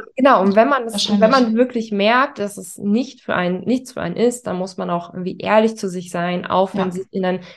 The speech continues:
Speaker 1: Konzept reinzupressen, was nicht für einen passt und nach einer Alternative suchen.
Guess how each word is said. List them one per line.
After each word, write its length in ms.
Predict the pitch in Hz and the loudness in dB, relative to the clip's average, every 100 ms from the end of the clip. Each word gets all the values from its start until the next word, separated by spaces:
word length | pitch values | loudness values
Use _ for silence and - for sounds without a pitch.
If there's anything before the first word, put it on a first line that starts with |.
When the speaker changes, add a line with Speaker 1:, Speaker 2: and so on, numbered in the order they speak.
| - | -8
Speaker 1:
Konzept 580 | 202 185 226 226 - | -4 -2 -4 -6 -6
reinzupressen, 920 | 196 202 233 - - 202 190 214 220 220 - - | -2 -2 -2 -8 -6 -6 -2 -2 -4 -6 -18 -6
was 180 | 196 - | -4 2
nicht 200 | 220 220 | 2 2
für 80 | 202 | -2
einen 140 | 185 | -2
passt 440 | 190 220 220 - | -2 -4 -4 -8
und 360 | - 190 185 180 | -2 0 0 -4
nach 140 | 190 | -6
einer 160 | 170 180 | -4 0
Alternative 640 | 175 180 190 175 185 170 | 0 0 -2 -2 -6 -6
suchen. 420 | 165 160 170 165 | -6 -6 -6 -8